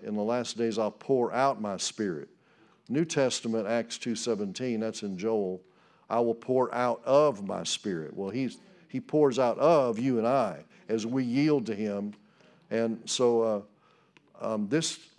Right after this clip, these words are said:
I'm just telling you, no, I'm, you be thankful for what you've got, okay? But this building's not big enough for you guys.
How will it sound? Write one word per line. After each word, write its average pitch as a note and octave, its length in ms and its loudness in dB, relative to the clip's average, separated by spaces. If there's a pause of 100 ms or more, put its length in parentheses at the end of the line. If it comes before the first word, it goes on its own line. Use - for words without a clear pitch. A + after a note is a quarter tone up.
(140)
I'm C#3 240 -2
just D#3 220 -4
telling D3+ 340 2
you, A#2+ 100 0
no, B2 220 0
I'm, G#2 260 -8
you A#2 100 -6
be A#2 260 -4
thankful D3+ 480 0
for C3+ 100 -4
what C#3 300 0
you've A2+ 120 -8
got, C#3+ 460 0
okay? B2 460 -2 (560)
But G#2+ 160 -6
this - 380 -4
building's B2 680 0
not G#2+ 300 -2
big C3 180 -2
enough G#2 240 -2
for - 160 -8
you F2+ 140 -6
guys. D#2 500 -10